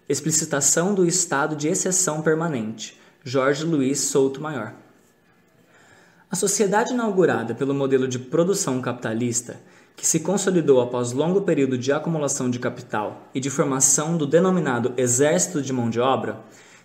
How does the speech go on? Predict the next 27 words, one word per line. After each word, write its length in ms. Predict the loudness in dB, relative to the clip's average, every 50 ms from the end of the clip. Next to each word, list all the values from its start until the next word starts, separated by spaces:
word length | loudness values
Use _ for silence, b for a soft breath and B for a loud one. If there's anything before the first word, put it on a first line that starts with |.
| B
tem 140 | B -2 0
como 240 | 0 0 -2 -2 0
características 880 | 4 4 4 4 2 0 0 2 2 2 2 0 -2 -4 -4 -4 -4 -4
principais 800 | -2 -2 -2 -2 0 -2 -2 0 0 0 0 -2 -2 -4 -4 -6 -6
a 80 | -8
criação 420 | -6 -4 -2 0 0 0 0 0 -2
do 80 | -4
dinheiro 480 | -4 -2 -2 0 2 2 2 2 2 0
como 300 | -2 -2 -2 0 0 0
um 80 | -2 -2
equivalente 680 | -2 -2 -2 0 0 0 -2 -2 -2 -2 -2 -2 -2
universal 500 | -2 0 0 0 0 0 0 0 0 -2 -2
de 80 | -4
troca 500 | -4 -4 -2 -2 -2 -2 -4 -8 -12 -14 -16 B B B B B B B B
e 120 | 0 0
a 40 | 0
fixação 580 | 0 -2 -4 -2 0 0 2 2 2 0 0
dos 120 | -2 -4 -2
valores 380 | 0 2 2 4 2 2 2
das 200 | 0 0 0 0
coisas 540 | -2 -2 0 0 0 0 0 -2 -2 -2 -2
por 240 | -4 -4 -2 0 0
intermédio 640 | 0 0 0 0 0 0 0 0 -2 -2 -2 -2 -2
da 100 | -2 0
noção 520 | 0 0 0 0 0 0 0 0 0 -2
de 100 | -2 -2
mercado, 540 | -2 -4 -4 -4 -4 -4 -6 -6 -8 -12 -18